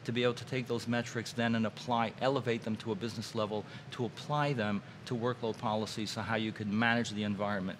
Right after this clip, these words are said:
Um, we've built support for, you know, a variety of sort of these idiosyncratic applications. Like, most recently, we've just announced support for Impala,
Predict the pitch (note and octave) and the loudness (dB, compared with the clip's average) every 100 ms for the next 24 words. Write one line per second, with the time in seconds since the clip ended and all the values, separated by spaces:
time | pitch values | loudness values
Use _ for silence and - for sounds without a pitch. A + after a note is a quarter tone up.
0 | - - - - G#2+ G#2+ G#2+ C3+ C3 C#3 | -12 -14 -14 -4 0 2 2 0 2 0
1 | C#3 - C3+ - D3 C3 B2+ - B2 A#2 | 0 -4 -4 0 2 2 0 -4 0 4
2 | A#2 A2+ A2 - - - A2+ G#2 G2+ G#2+ | 6 6 4 -2 -14 -2 0 0 0 2
3 | A#2 A#2+ C3 B2 G2+ - A2 G2+ A2+ G#2+ | 4 4 2 2 0 0 -2 0 0 0
4 | - B2+ C3 A#2 - A#2 G#2 B2+ A#2 A#2+ | -2 -2 0 0 2 2 2 4 6 6
5 | A2+ - A2+ A2+ A2+ - B2 B2 - F#2 | 2 -2 2 2 2 -2 0 0 0 -2
6 | G2+ G2 A2+ - B2+ A#2+ A2 G#2 G2+ F#2 | -4 0 -2 0 -2 0 0 0 -2 -2
7 | A2 - A2 G#2+ A2 - - A2+ G#2 - | -2 0 0 2 0 -2 -4 -2 -2 -2
8 | G2+ G2 A#2 A2 G#2+ | -2 0 0 2 0